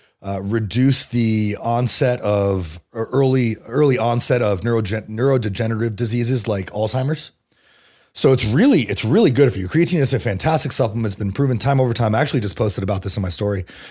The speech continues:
um, because someone posted this really good, uh, infographic on creatine. But that would be where I would start. As long as you have no underlying kidney conditions, I think everybody should be supplementing with creatine. My parents do. Uh, it's a great supplement. It's been studied for years. Other things, um,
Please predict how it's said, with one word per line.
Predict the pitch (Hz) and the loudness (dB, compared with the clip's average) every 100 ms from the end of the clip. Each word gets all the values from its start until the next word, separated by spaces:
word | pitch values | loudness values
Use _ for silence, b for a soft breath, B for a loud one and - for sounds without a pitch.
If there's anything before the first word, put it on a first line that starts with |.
| B | B
um, | 101 101 95 | -4 -2 -2
because | 95 110 - | -4 -4 -2
someone | 107 101 | 0 -2
posted | 87 104 - 101 | -2 -2 -2 -4
this | 87 87 | -6 -6
really | 110 156 151 113 | -2 2 4 2
good, | 98 90 110 98 | -2 -2 -2 -2
uh, | - 98 95 92 | -8 -10 -10 -6
infographic | 107 104 92 101 104 98 - | -6 -4 -4 -4 -4 -4 -8
on | 87 | -8
creatine. | - 110 101 101 85 B B B - | -4 -4 -2 -4 -6 B B B -2
But | 131 | 2
that | 143 175 | 2 4
would | 190 | 4
be | 160 170 | 4 2
where | 156 | 4
I | 139 | 2
would | 123 110 | 2 0
start. | - 131 107 | 0 2 2
As | 101 | 0
long | 123 | 0
as | 139 | 0
you | 151 | 0
have | 135 | 0
no | 127 127 | 0 0
underlying | 127 127 120 110 | 0 0 -2 -2
kidney | - 135 139 | -4 -2 -2
conditions, | 143 135 135 147 139 135 B B 110 | -2 -2 -2 0 0 -2 B B -6
I | |
think | 107 104 117 | -4 -2 -2
everybody | 110 110 113 | -2 0 -2
should | 104 104 | -2 -4
be | 101 | -2
supplementing | - 113 113 107 110 95 | -2 -4 -2 -2 -2 -4
with | 85 | -6
creatine. | - 123 117 135 | -4 -4 -2 -2
My | 113 85 | -2 0
parents | - 117 117 - | -2 0 -4 -4
do. | 127 127 123 B B B | -2 0 -2 B B B
Uh, | 107 101 | -4 -2
it's | 98 | -2
a | 95 | -6
great | 90 95 110 127 113 | -4 -2 0 0 0
supplement. | 127 110 113 110 | 0 0 -2 -4
It's | 104 | -4
been | 95 | -6
studied | - 110 101 | -6 -4 -6
for | - 95 | -6 -4
years. | 107 123 123 - B B B B - | 0 2 0 -2 B B B B -2
Other | 139 143 160 | 2 4 4
things, | 139 170 170 185 156 - | 4 2 2 2 0 -2
um, | 131 120 113 104 | 0 0 0 -2